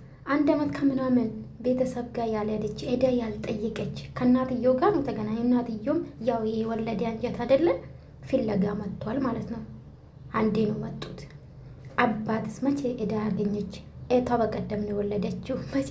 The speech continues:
ጠየቀች ሄዳ? እንዴ እናንተ ምን አይነት ድፍረት ነው ይሄ? ሲጀምር ሩታ ማለት ነው ቤተሰብ ቤተሰብ ትላለች እንጂ ቤተሰብ ሄዳ የማየት አቅም የላትም። በምን፣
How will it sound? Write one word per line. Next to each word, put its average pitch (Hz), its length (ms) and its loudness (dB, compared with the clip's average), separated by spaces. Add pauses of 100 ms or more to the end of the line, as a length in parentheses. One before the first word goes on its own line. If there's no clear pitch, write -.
ጠየቀች - 520 -2
ሄዳ? 240 180 0 (760)
እንዴ 254 300 2
እናንተ 254 380 2
ምን 254 160 4
አይነት 247 280 4
ድፍረት 226 400 -4
ነው 214 140 -2
ይሄ? 196 120 0 (1120)
ሲጀምር 233 500 2
ሩታ 247 320 0
ማለት 285 260 4
ነው 233 140 -2
ቤተሰብ 233 460 0
ቤተሰብ 214 380 -2
ትላለች 220 460 0
እንጂ 240 200 -4 (920)
ቤተሰብ 240 600 2
ሄዳ 214 200 2 (100)
የማየት 220 560 0 (240)
አቅም 220 360 -2
የላትም። 220 480 -4 (720)
በምን፣ 220 420 0